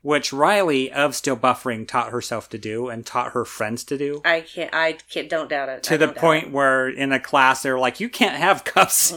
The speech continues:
Speaker 1: <laughs> We're gonna
Speaker 2: <laughs>
Speaker 1: take all these cups away from you."
Speaker 2: No solo cups or cups of any kind.
Speaker 1: Yeah.
Speaker 2: Needless to say, when they come in the end with their A game, with Becca
Speaker 1: Mm-hmm.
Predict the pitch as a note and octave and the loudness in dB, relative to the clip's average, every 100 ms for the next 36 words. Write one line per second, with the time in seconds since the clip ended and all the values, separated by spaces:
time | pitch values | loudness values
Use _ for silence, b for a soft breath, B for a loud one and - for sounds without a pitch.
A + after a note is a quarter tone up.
0 | E3+ G#3+ G3 G3+ A#3+ G#3+ B3+ - B3+ F3 | -4 -4 2 4 6 6 6 8 10 12
1 | G3+ F#3+ - F3+ F3 - C#3+ C#3+ D3+ C3+ | 12 10 6 6 4 2 0 0 -2 -6
2 | B2 A#2+ A#2+ - G#3 G3+ G3 G3+ F#3 E3+ | -4 -6 -8 -8 -4 -4 -4 -4 -4 -8
3 | - - - F3 F3+ E3+ - G3+ G#3+ G3+ | -10 -14 -6 -4 -4 -6 -8 -10 -12 -12
4 | G3+ F#3+ C3+ C3 B2+ - B B A3 C4+ | -8 -6 -4 -4 -6 -10 B B -4 -2
5 | D#4 C#4 C#4+ - C4 - E3 D#3 D3+ - | -2 -2 -6 -8 -8 0 0 0 -6 -14
6 | _ - E3+ F3+ E3+ E3+ F3+ G3 F3 F3 | _ -12 -6 -6 -4 -4 -2 -2 -4 -6
7 | D#3+ F3 E3+ - D#3 D#3 D#3 - _ F3+ | -10 -8 -8 -8 -8 -10 -16 -20 _ -10
8 | F#3 - F3+ F3 D#3+ D#3+ D3+ C#3+ - - | -10 -2 -2 0 -2 -6 -6 -10 -16 -20
9 | _ D#3+ E3+ E3 _ _ _ - E3+ F3+ | _ -6 -6 -6 _ _ _ 0 0 2
10 | E3+ E3+ - A#2+ A#2+ A#2 | 0 0 -6 -20 -16 -14